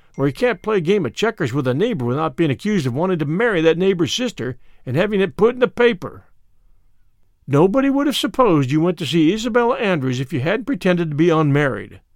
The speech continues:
said Anne severely. "I didn't pretend I was. If anybody had asked me if I was married, I'd have said I was.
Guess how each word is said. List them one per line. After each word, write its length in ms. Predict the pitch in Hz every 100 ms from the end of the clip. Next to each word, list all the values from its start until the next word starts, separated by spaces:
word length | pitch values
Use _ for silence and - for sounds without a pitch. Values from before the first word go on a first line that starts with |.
| _ _ _ _
said 260 | - - 135
Anne 220 | 139 120
severely. 680 | 104 123 131 117 98 98 - - - - - - _ _ _ _ _ _ - - _ _ -
"I 120 | 151
didn't 220 | 330 226
pretend 420 | 151 - 220 170
I 100 | 123
was. 460 | 101 107 117 139 - - _ _ -
If 160 | -
anybody 400 | 240 262 170 147
had 120 | 131
asked 160 | 135 -
me 60 | 165
if 140 | 170
I 40 |
was 160 | 156 117
married, 380 | 127 139 185 196
I'd 100 | 185
have 100 | 202
said 180 | 202 214
I 100 | 208
was. 540 | 233 226 123 98 92